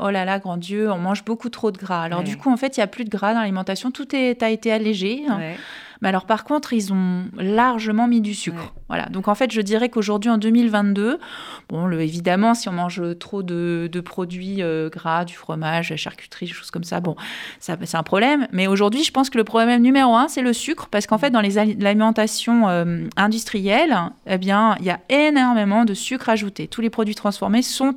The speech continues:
Speaker 1: à, sont enrichi en sucre. Et le sucre, eh bien, ça peut, euh, ça augmente le,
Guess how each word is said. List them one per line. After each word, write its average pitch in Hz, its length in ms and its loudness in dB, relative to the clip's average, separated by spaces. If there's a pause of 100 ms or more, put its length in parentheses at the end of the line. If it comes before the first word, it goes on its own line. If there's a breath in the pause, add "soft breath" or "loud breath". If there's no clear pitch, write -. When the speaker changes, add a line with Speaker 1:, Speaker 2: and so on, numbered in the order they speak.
(120)
Speaker 1:
à, 190 320 -2
sont 233 320 0 (1400 loud breath)
enrichi 190 400 2
en 208 80 2
sucre. - 400 -6 (440 loud breath)
Et 269 120 4
le 233 120 2
sucre, - 400 -6
eh 202 80 0
bien, 185 160 0
ça 196 180 0
peut, 220 340 2
euh, 160 440 0
ça 180 180 0
augmente 220 380 0
le, 170 380 -4